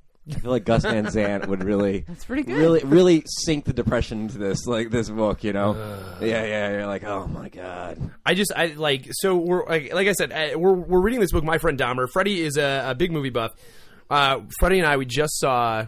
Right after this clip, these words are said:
Speaker 3: Pride and Prejudice Zo-, Zombies this last week. We went, we saw, like, a s-, like, an early screening of it.
Speaker 2: Yeah.
Speaker 3: Uh, it was good fun. Freddie's a big zombie fan.
Speaker 2: Big zombie fan. Love horror movies. So.
Speaker 3: So, and that's kinda why I had Freddie on here, because this is, this isn't horror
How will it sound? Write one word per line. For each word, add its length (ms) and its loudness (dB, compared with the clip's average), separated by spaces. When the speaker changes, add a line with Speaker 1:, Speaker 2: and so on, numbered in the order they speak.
Speaker 3:
Pride 200 0
and 40 -8
Prejudice 320 -6
Zo-, 220 -4
Zombies 680 -8
this 180 -12
last 300 -8
week. 220 -12
We 60 -10
went, 200 -8
we 160 -12
saw, 140 -2
like, 120 -6
a 40 -10
s-, 240 -14
like, 160 -12
an 160 -14
early 400 -8
screening 400 -12
of 140 -12
it. 40 -8
Speaker 2:
Yeah. 140 -8
Speaker 3:
Uh, 380 -6
it 60 -8
was 100 -8
good 200 -8
fun. 260 -10
Freddie's 220 -4
a 60 -8
big 160 -8
zombie 320 -6
fan. 400 -14
Speaker 2:
Big 160 -6
zombie 240 -16
fan. 200 -16
Love 180 -2
horror 220 -2
movies. 520 -10
So. 100 -20
Speaker 3:
So, 300 0
and 160 -4
that's 180 -2
kinda 240 0
why 220 2
I 20 0
had 220 -4
Freddie 340 -2
on 220 -4
here, 220 -10
because 280 -6
this 240 0
is, 300 0
this 160 -4
isn't 240 0
horror 560 2